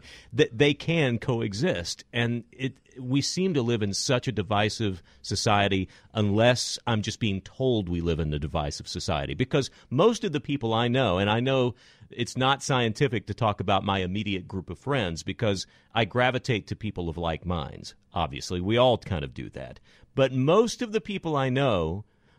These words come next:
would rather not look at things in just absolute black and white, but understand that there are shades of gray in everything. And I know that most of the people I know, we don't agree on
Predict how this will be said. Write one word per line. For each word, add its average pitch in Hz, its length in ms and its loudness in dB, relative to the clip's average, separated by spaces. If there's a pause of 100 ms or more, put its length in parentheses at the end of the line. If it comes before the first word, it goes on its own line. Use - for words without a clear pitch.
(100)
would 110 300 0
rather 135 640 2 (100)
not 120 580 0
look 113 220 0
at - 140 -6
things 73 500 -6
in 82 320 -2
just - 320 -6
absolute 87 480 -2
black 73 320 -4
and 67 120 -8
white, 67 380 -8
but 117 200 -2
understand 127 960 0 (160)
that 101 220 -2
there 110 340 2
are 90 420 2 (240)
shades 104 320 0
of 98 100 -2
gray 95 220 2
in 85 80 0
everything. 92 480 -2
And 101 140 -2
I 117 80 2
know 127 240 4
that 123 140 2
most 127 320 2
of 139 60 -2
the 131 80 -4
people 131 320 -4
I 131 160 2
know, 143 360 0 (720)
we 127 360 0
don't 156 220 4
agree 143 320 0
on 120 160 2